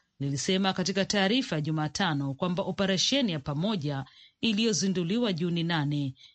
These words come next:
ilipelekea mapambano Jumanne na magaidi wenye silaha, ambapo ilisababisha vifo vya wanajeshi wawili wa Niger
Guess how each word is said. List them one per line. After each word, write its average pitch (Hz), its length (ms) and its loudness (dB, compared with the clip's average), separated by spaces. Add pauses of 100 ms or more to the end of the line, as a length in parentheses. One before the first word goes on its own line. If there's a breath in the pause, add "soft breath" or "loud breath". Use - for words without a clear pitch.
(120 loud breath)
ilipelekea 196 640 0
mapambano 196 680 2
Jumanne 196 640 0
na 202 100 0
magaidi 202 500 0
wenye 180 240 0
silaha, 147 640 -2 (360 soft breath)
ambapo 165 500 0
ilisababisha 185 720 0
vifo 247 460 -2
vya 170 200 -4
wanajeshi 175 560 -2
wawili 202 380 -2
wa 165 140 -2
Niger 175 540 0